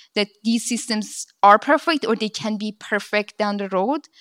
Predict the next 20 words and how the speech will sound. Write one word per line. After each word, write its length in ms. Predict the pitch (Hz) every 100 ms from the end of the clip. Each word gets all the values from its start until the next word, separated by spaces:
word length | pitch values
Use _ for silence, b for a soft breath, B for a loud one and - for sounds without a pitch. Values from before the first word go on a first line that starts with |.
| B B
But 140 | 214
I 140 | 233 208
personally 500 | 262 262 277 262 254
believe, 320 | 226 233 214
because 240 | 220 247
they 160 | 214 226
are 260 | 202 196 196
probabilistic 760 | - 220 202 208 254 - 269
systems, 560 | - 214 - 220 208 202
that 160 | 202 -
we 80 | 214
are 220 | 202 247
using 380 | 262 208 208 202
them 300 | 202 190 202
for 340 | - 196 185
deterministic 760 | 196 208 208 202 202 - 208
decision 680 | - 202 208 196 196 202 208 -
making, 600 | 220 262 269 226 202 190 B B B
we 80 | 226
can, 380 | - 226 220